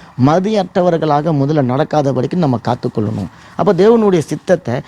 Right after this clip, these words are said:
நான் எப்படி அறிந்து கொள்வது? உங்களுக்கு தெரியும், கர்த்தராகிய இயேசு கிறிஸ்து இந்த பூமிக்கு வந்ததனுடைய நோக்கமே, அவர் கல்வாரி சிலுவையில அகோர பாடுகளை பெற்று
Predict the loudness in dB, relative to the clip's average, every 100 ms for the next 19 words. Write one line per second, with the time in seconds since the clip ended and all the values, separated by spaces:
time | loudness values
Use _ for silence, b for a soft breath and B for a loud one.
0 | B 0 2 2 0 0 -2 -2 -4 -4
1 | -4 -8 -10 B B B 0 2 0 -2
2 | 0 0 -2 -2 0 2 0 0 -4 -4
3 | -6 -2 -2 -4 B -6 -2 2 2 2
4 | -2 -2 0 2 2 0 0 0 0 0
5 | 0 -2 -4 B -6 -4 0 0 2 4
6 | 2 0 0 2 2 2 -4 B -2 2
7 | 4 2 0 -2 0 0 0 -2 -4 -8
8 | -4 -4